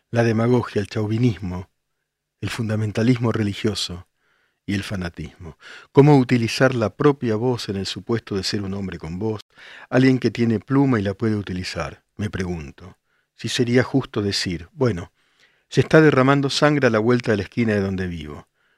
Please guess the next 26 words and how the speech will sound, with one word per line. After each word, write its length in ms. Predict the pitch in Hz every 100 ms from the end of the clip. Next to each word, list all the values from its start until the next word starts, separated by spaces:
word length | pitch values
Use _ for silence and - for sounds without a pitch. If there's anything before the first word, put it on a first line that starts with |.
| _ _ -
No 80 |
es 100 | 139
momento 440 | 120 117 117 110 101
de 80 | 90
contar 280 | 92 98
historias 420 | 90 - 92 85 87
de 60 |
amor. 300 | 78 76 - _ _ _ _ _ _ _ _ _ _ _ _ _ _
No 100 | 127
es 100 | 135
momento 400 | 131 123 127 123
de 60 | 101
escribir 340 | - 104 104
historias 440 | 98 - 101 95 -
experimentales, 840 | - - 85 85 85 120 120 98
complejas, 600 | - 90 95 117 - 90
sutiles 560 | - 85 104 101 95 -
y 40 |
eruditas. 600 | 85 85 73 - - - _ _ _ _ _ _
Es 120 | 107
momento 420 | 110 110 110 101 95
de 100 | 85
combatir 440 | 87 80 - 92
contra 280 | 95 92 90
la 80 | 82
injusticia. 680 | - 95 - 71 - -